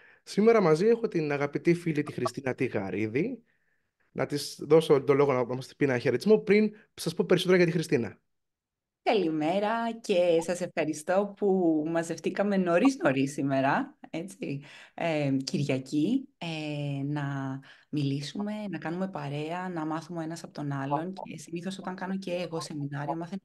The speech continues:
Speaker 2: πάρα πολλά πράγματα από τους συναδέλφους μου, οπότε σε ευχαριστώ πάρα πολύ, Δημήτρη, και ελπίζω να μην σε πειράζει που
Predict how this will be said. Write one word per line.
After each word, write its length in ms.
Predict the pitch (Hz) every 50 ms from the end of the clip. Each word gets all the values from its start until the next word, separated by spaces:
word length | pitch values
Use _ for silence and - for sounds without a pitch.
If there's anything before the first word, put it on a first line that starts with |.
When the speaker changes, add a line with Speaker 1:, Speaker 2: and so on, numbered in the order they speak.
| 196
Speaker 2:
πάρα 200 | - 254 226 190
πολλά 220 | 190 170 151 147 143
πράγματα 480 | 147 147 143 139 139 143 143 143 143
από 100 | 143 143
τους 100 | - 143
συναδέλφους 540 | - 139 143 147 143 143 135 135 135 143 151
μου, 100 | 160 185
οπότε 440 | 196 190 196 196 196 202 208 202 196 196 - - -
σε 120 | - - -
ευχαριστώ 360 | - - 170 175 - - -
πάρα 240 | 226 220 214 196 190
πολύ, 180 | 175 156 156
Δημήτρη, 440 | 151 151 147 143 143 143 147 - 143 143 143
και 60 | -
ελπίζω 360 | 175 196 - - - 190 190 190
να 60 | -
μην 60 | 185 185
σε 120 | 190 190
πειράζει 240 | 196 170 160 151 147
που 140 | 147 - -